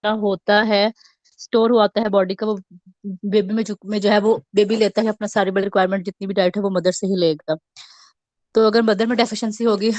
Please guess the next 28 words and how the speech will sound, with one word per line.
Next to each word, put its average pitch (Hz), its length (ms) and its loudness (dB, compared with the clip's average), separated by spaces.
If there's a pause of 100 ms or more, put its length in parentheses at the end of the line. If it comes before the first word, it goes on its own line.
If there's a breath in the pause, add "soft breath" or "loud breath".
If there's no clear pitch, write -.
(140)
iron 202 180 2
store 208 340 -2
कम 214 140 0
होगा, 196 260 0
तो 196 100 -8
baby 196 180 -2
में 202 80 -6
जो 214 100 -2
है, 214 60 0
वो 196 80 -2
कैसे 185 260 -4
transfer 190 360 -4
होगा? 165 300 -2 (380)
ये 240 60 2
हाजरा 240 340 -6
call 233 240 -6
कर 233 120 -8
रही 240 80 -8
है, 269 60 -4
उसको 285 180 -14
कहना 220 200 -8
है, - 60 -8
"साथ 277 240 -8
में 233 80 -6
जब 240 100 -6
मैं 233 140 -6
बनाते 196 300 -16
हुए।" 180 220 -16